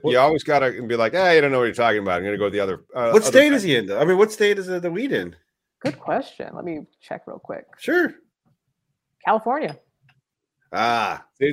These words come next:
Speaker 2: that's what it is. California's got that
Speaker 1: Yeah.
Speaker 2: low barrier to entry. Somebody has a license. "I got no way to sell it." Soulja Boy's like, "I'd like to sell some weed." Okay, Soulja Boy, let's get you an I P licensing agreement so you can have a packaging fee of our product.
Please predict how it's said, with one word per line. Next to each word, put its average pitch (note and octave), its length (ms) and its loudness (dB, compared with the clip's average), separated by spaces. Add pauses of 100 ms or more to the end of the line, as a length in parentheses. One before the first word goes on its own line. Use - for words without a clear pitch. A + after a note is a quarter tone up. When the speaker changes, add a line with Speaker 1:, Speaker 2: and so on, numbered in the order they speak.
Speaker 2:
that's D3 220 -2
what D3 100 -2
it E3+ 60 0
is. D3+ 220 0
California's B2 600 -4
got A#2+ 220 0
that A#2 120 -4
Speaker 1:
Yeah. A2 60 -8
Speaker 2:
low A#2+ 140 2
barrier A#2 320 4
to G#2 100 0
entry. C3+ 400 -4
Somebody A#2 360 -4
has A2+ 180 0
a A2 40 -10
license. A2+ 460 -2
"I B2+ 80 0
got D3 200 2
no D#3+ 120 4
way D#3+ 140 8
to C#3+ 80 4
sell F3+ 320 4
it." A2+ 140 0 (200)
Soulja C#3 360 0
Boy's C3+ 300 0
like, B2 280 2 (100)
"I'd F3 180 2
like F#3 160 2
to D#3 80 -8
sell D#3+ 260 2
some C#3 200 -6
weed." D3+ 280 0 (180)
Okay, D3 360 4
Soulja G#2+ 360 -4
Boy, A2+ 320 0 (240)
let's D3+ 260 -2
get D3 220 -4
you C3 320 0
an A2 180 -6
I A#2+ 200 0
P A#2+ 240 -8
licensing G#2+ 680 -4
agreement A#2 440 -4
so G#2+ 100 -6
you B2+ 180 -4
can B2 160 -4
have G#2 160 -4
a F2 80 -4
packaging G2+ 680 -4
fee G2+ 280 -4
of F2+ 120 -2
our G2+ 140 -2
product. F2+ 460 -6